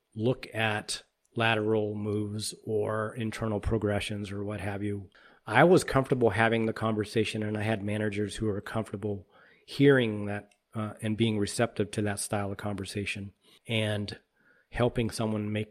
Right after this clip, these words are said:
you know, the next step in their careers. And I think you, you know, one of the points that you made earlier was, I don't think anybody tells us early on that once we get into a company or a job, you know, expect changes every six months or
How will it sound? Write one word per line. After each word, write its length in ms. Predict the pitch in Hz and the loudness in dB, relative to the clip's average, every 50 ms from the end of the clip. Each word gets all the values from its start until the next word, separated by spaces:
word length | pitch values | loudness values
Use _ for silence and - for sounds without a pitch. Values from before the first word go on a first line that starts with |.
| _ _ _ _ _ _ _ | _ _ _ _ _ _ _
you 140 | _ 120 110 | _ -6 -4
know, 100 | 104 104 | -4 -4
the 140 | 101 101 107 | -4 -2 -2
next 220 | 107 107 104 - | -2 -4 -4 -6
step 260 | - - 113 104 - 107 | -8 -8 -8 -6 -6 -6
in 80 | 104 | -6
their 100 | 101 101 | -6 -6
careers. 720 | - - - 104 101 101 98 95 95 95 101 - - - - _ _ _ _ _ _ _ _ _ - - - _ | -6 -6 -6 -6 -4 -4 -6 -6 -8 -10 -10 -10 -12 -12 -14 _ _ _ _ _ _ _ _ _ -20 -20 -18 _
And 200 | - 113 117 117 | -2 0 2 2
I 80 | 117 120 | 2 4
think 220 | - 170 156 - - - | 4 2 2 2 -2 -6
you, 360 | 165 165 135 139 147 156 165 - | -2 2 4 4 4 2 2 0
you 100 | 135 123 | -2 0
know, 100 | 117 110 | 0 2
one 200 | 110 123 139 147 | 4 4 6 6
of 60 | 139 | 6
the 60 | 131 | 4
points 300 | 127 - 143 127 123 - | 4 4 2 2 2 2
that 160 | - - - | -2 -4 -2
you 60 | 131 123 | 0 2
made 200 | 123 120 113 113 | 2 4 4 4
earlier 380 | 120 139 160 139 117 117 113 | 4 6 6 6 6 6 4
was, 540 | 104 101 110 107 107 110 107 104 - - - - _ _ _ _ _ _ _ _ _ - | 2 2 0 2 2 0 2 2 0 0 0 -6 _ _ _ _ _ _ _ _ _ -2
I 80 | - 127 | 0 2
don't 160 | 156 175 170 | 2 4 4
think 180 | 175 147 139 139 | 4 4 6 6
anybody 380 | 139 151 143 123 131 120 117 | 6 6 6 6 4 4 2
tells 360 | 107 - - 120 123 147 127 | 0 0 2 4 4 4 4
us 200 | 110 110 - - | 2 0 -2 -2
early 280 | - 120 113 110 110 107 | -2 -2 0 0 0 2
on 340 | 117 135 135 120 110 110 101 | 2 2 2 2 2 2 2
that 280 | 110 110 107 110 - _ _ - - - _ _ _ | 0 0 -2 -2 -6 _ _ -20 -20 -20 _ _ _
once 260 | 107 117 135 - - | 0 0 0 2 2
we 80 | 135 123 | 2 4
get 180 | 110 123 120 | 6 6 6
into 360 | 120 117 113 - - 117 113 110 | 6 2 0 0 0 2 2 2
a 40 | |
company 560 | 104 - - 117 120 - 110 110 107 107 107 110 | 0 0 -2 -4 -2 0 -2 0 0 -2 -2 -4
or 300 | 107 104 107 110 110 107 | -6 -4 -2 -2 0 0
a 60 | 104 | -2
job, 640 | 98 98 107 107 131 127 101 101 104 104 110 104 - _ _ _ - - - _ _ _ _ | -2 0 0 2 4 4 2 2 0 -4 -8 -10 -12 _ _ _ -20 -20 -20 _ _ _ _
you 140 | 113 110 | -4 -2
know, 160 | 110 113 107 - | -2 -2 -2 -2
expect 760 | - 110 - - - - - 139 135 - - - 139 - | -4 -4 -4 -6 -8 2 4 4 4 4 2 -4 -16 -14
changes 500 | - - - 123 127 135 117 110 107 101 | -6 -2 0 2 2 4 4 2 2 2
every 180 | 107 107 104 104 | 2 0 0 -2
six 300 | - - 117 - - - | -4 -4 -6 -8 -6 -4
months 300 | 110 107 107 104 - - | -2 -2 -2 -4 -4 -4
or 160 | 110 104 107 | -4 -4 -4